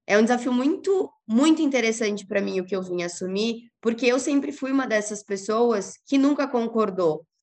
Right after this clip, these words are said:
com a pós-graduação, porque eu sempre senti que ela era muito mais pelo certificado e pelo carimbo do que, de fato, o que colocava na prática.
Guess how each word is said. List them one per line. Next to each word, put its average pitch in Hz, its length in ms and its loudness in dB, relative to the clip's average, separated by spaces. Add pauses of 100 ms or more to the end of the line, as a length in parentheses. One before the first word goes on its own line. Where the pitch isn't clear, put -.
com 208 180 2
a 190 80 4
pós-graduação, 185 880 -2
porque 226 240 -4
eu 233 80 0
sempre 294 480 0
senti 254 680 -4 (360)
que - 80 0
ela 233 160 6
era 247 180 6
muito 277 420 0
mais 220 380 0
pelo 214 240 0
certificado 220 880 -2
e 269 80 -6
pelo 240 240 -2
carimbo 226 540 -2
do 277 120 -2
que, 269 140 -2
de 240 160 -6
fato, 247 640 0 (280)
o 240 220 -4
que 247 480 -2
colocava 240 640 -2
na 233 120 -2
prática. 208 640 0